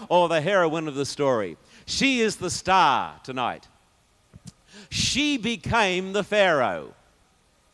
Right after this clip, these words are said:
She was the daughter of Pharaoh, but because the Pharaoh didn't have a son, she became the reigning monarch. And there you can see her on the screen. And you notice her with the beard.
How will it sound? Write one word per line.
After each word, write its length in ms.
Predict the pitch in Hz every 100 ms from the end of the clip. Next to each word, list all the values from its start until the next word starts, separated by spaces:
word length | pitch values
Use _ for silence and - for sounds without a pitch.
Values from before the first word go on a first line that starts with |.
| _ - -
She 260 | - 240 214
was 220 | 180 156
the 120 | 170
daughter 640 | 143 107 240 254 139 143
of 120 | 120 107
Pharaoh, 640 | 135 120 107 104 151 220 185 _ _ _ _ _ _ _
but 220 | 170 220
because 580 | 175 175 208 254 247 180
the 140 | - 180
Pharaoh 400 | 226 220 180 160
didn't 220 | 180 160
have 200 | 160 143
a 60 |
son, 360 | 139 175 175 208 - -
she 560 | - - - 262 262 262
became 840 | 196 233 170 - 220 220 220 214
the 160 | 202 202
reigning 500 | 165 208 208 202 190
monarch. 380 | 208 185 127 - _ - - - - _
And 160 | - 170
there 100 | 254
you 140 | 277
can 160 | 196 196
see 200 | - 214
her 140 | 180 170
on 120 | 160
the 80 | 147
screen. 480 | - 151 101 65 - _ _ _ _ -
And 160 | 185 202
you 120 | 185
notice 480 | 175 208 285 226 -
her 280 | 214 202 202
with 220 | 180 180
the 80 | 165
beard. 460 | 143 175 139 113